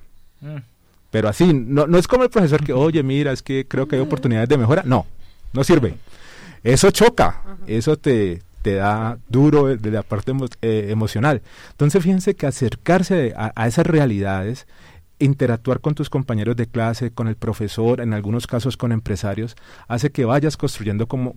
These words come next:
Speaker 2: con, como estudiante vayas construyendo un conocimiento idóneo, eh,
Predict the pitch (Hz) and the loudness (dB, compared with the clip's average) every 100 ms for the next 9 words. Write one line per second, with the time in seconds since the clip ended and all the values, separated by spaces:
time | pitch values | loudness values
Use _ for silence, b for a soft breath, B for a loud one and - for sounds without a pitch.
0 | - 123 113 120 117 120 113 139 143 - | -4 -4 -2 -4 -2 -2 0 0 0 0
1 | 151 - 107 107 117 151 139 127 104 98 | -4 -2 -2 -2 -2 -2 -2 -2 -4 -4
2 | - 113 - 113 98 110 123 120 123 - | -6 -8 -4 -2 0 0 2 0 -2 -8
3 | b b b b b - 101 98 | b b b b b -10 -8 -8